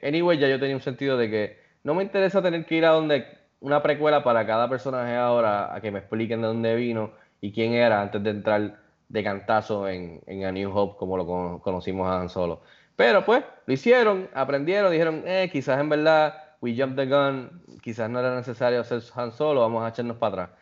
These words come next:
Que, again, por lo menos ellos han dicho que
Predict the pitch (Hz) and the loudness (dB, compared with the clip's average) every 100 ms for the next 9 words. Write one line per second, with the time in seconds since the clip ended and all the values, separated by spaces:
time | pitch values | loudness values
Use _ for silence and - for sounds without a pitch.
0 | _ _ _ 117 107 143 139 113 - _ | _ _ _ 0 2 2 0 -4 -12 _
1 | - 117 110 113 123 131 139 139 139 143 | -6 -2 -2 0 -2 0 0 0 -2 -4
2 | 147 135 120 110 107 - | -2 -2 -2 -2 -4 -10